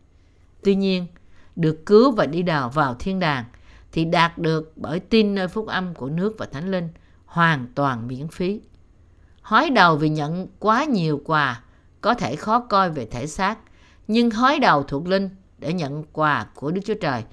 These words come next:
là một ơn phước trước mặt Đức Chúa Trời. Tôi cầu nguyện rằng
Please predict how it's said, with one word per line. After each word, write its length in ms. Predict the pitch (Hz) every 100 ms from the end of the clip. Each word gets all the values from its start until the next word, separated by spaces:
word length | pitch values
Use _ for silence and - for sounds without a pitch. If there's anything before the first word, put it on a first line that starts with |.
| - - _
là 260 | 156 170 143
một 200 | 135 -
ơn 220 | 180 190
phước 360 | 185 240 262
trước 200 | 247 247
mặt 180 | 175 -
Đức 120 | 156 165
Chúa 80 | 202
Trời. 300 | 180 135 110 - _ - _ _ _ -
Tôi 120 | 247
cầu 120 | 240 175
nguyện 240 | 147 165
rằng 280 | 180 151